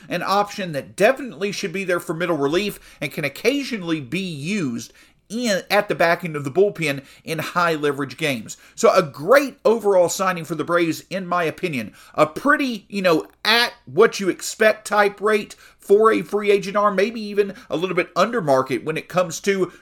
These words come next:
Johnson's experience, track record, and how good he was for the Braves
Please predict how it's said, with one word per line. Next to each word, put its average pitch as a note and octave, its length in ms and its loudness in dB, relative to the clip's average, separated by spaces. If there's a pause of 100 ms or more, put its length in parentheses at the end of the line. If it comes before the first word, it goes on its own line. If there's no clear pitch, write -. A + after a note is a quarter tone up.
Johnson's C#3 560 -2
experience, G3+ 640 -4
track F#3+ 400 0
record, F#3+ 320 0 (140)
and C#3 100 0
how F3 200 4
good F3+ 180 -4
he E3+ 80 -10
was E3 180 -2
for E3 140 -8
the D3 80 -4
Braves E3+ 420 0